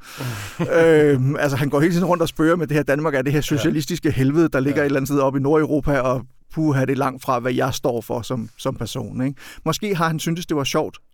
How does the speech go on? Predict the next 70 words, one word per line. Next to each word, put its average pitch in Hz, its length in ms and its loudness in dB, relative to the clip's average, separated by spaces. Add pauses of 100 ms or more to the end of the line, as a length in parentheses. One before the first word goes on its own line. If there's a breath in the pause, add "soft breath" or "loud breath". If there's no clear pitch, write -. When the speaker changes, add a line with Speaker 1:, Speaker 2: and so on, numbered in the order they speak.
Speaker 1:
at 139 80 0
have 139 100 0
sådan 139 120 -2
to 151 160 -2
danske 120 340 -4
dokumentarister 131 800 -2
rendende 123 220 0
i - 20 -2
hælene. 120 380 -2 (420 loud breath)
Måske 151 280 0
har 143 80 2
han 131 160 2
tænkt, 143 200 -2
at 127 100 -6
der, 131 80 -2 (100)
det 135 100 -4
kunne 135 100 -2
der 117 60 -4
ikke 127 120 -8
ske 131 200 -4
noget 120 240 -2
ved. 113 120 -6 (800 loud breath)
Men 160 100 -2
det, 175 120 4
der 196 60 2
så 196 120 0
er 160 160 4
med 180 160 2
det, 165 120 -2
det 165 80 2
er, 156 40 2
at 156 120 -6
de 160 60 -6
kommer 156 260 -4
utroligt 180 600 -4
tæt 143 260 -2
på 147 100 0 (180)
Roger 135 220 0
Stone 139 360 0
i - 20 0
hele 147 240 2
den 147 220 -2
periode, 139 500 2
sådan 139 220 -2
der 139 100 0
fra 147 140 -4
omkring 147 340 -4
to 165 180 -2
tusind 156 300 -6
og - 100 -4
atten 156 420 -2
og 120 160 -8
frem 143 220 -2
til, 123 340 -4
til, 123 300 -4
øh, 113 260 -4
stormen 143 400 -2
på 131 80 -6
kongressen, 123 500 -4
lige 147 200 -2
efter 135 180 -4
stormen 135 300 -4
på 117 80 -10
kongressen 120 480 -6
i, 139 40 -4
i, 123 160 -4
i, 117 340 -8
øh, 117 140 -6
januar 127 340 -2
enogtyve. 123 680 -4